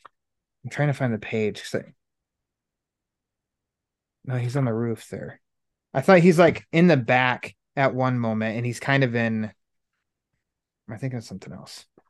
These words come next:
I think I'm thinking of something else. Uh,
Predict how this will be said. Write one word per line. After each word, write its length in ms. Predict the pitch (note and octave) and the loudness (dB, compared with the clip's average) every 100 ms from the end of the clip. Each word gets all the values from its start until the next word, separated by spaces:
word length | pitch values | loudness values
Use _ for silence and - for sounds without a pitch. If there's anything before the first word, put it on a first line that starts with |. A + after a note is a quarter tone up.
| _ _ _ _ _ _ _ _ _ _ _ C3+ - - | _ _ _ _ _ _ _ _ _ _ _ -18 -18 -10
I 80 | B2 | -6
think 160 | A2+ | -4
I'm 60 | G2+ | -6
thinking 220 | G#2 F#2+ | -10 -12
of 100 | G2 | -14
something 280 | - A2+ F#2+ | -14 -10 -10
else. 320 | G2+ E2+ - _ _ _ _ _ _ _ _ _ _ _ | -10 -12 -18 _ _ _ _ _ _ _ _ _ _ _
Uh, 480 | D3 D3+ C#3+ C#3 C3 | 4 6 8 6 4